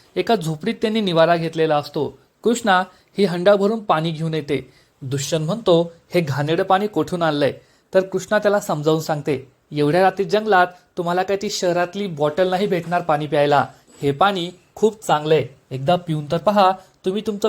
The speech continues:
फिल्टरचं पाणी विसरून जाल." दुष्यंत कसाबसा तयार होतो. कृष्णा त्याला हाताची ओंजळी करायला सांगते. दुष्यंत हे पाणी घोटभरच पितो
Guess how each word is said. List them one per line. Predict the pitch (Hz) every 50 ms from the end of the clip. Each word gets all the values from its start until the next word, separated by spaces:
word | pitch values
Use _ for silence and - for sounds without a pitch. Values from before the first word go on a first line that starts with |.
| 220 -
फिल्टरचं | - 160 156 147 165 190 185 190 220
पाणी | 208 214 190 196 208 208
विसरून | 165 151 147 - 165 160 160 151
जाल." | 156 156 143 123 123 - - _ _ _ _ _ _ -
दुष्यंत | 135 127 170 208 - - 202 175 165 175 - _ _ _ -
कसाबसा | 165 165 - 202 196 196 202 202 226 220 220 -
तयार | 156 151 156 151
होतो. | 156 151 143 160 143 131 - - _ _ _ _ _
कृष्णा | - 156 143 - - 190 185
त्याला | 185 190 185 190
हाताची | 175 156 165 156 156 165 165 - 202
ओंजळी | - 147 151 151 151 156 170 185
करायला | 185 175 165 170 170 175 180
सांगते. | 175 214 220 233 220 190 180 180 180 180 - - _ _ -
दुष्यंत | - 139 202 208 - - 190 175 175 185 - - _ _ -
हे | 175
पाणी | 185 185 - 170 160 170 190 190
घोटभरच | 151 143 160 160 170 160 170 175 175 226 185
पितो | - - 247 247 - 190 180 190 185